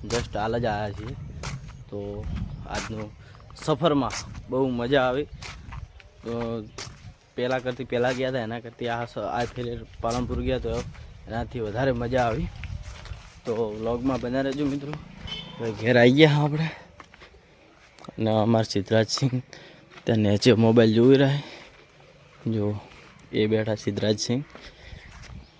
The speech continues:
તે હાલ મોબાઈલ જોવે છે. આપણા મોબાઈલ ચાર્જરમાં મૂકવાનો, એટલે આપણે આ રૂમમાં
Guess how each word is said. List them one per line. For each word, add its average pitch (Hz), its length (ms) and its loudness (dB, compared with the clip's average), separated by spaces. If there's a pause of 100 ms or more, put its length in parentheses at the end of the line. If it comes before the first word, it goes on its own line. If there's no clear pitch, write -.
(200)
તે 110 140 -6
હાલ 107 160 -4
મોબાઈલ 110 360 -8
જોવે 131 200 -6
છે. 151 140 -10 (580)
આપણા 113 240 -2
મોબાઈલ 117 300 -4
ચાર્જરમાં 120 540 -4
મૂકવાનો, 135 500 -4 (680)
એટલે 107 240 -12 (800)
આપણે 110 200 -12
આ 110 80 -8
રૂમમાં 120 360 -4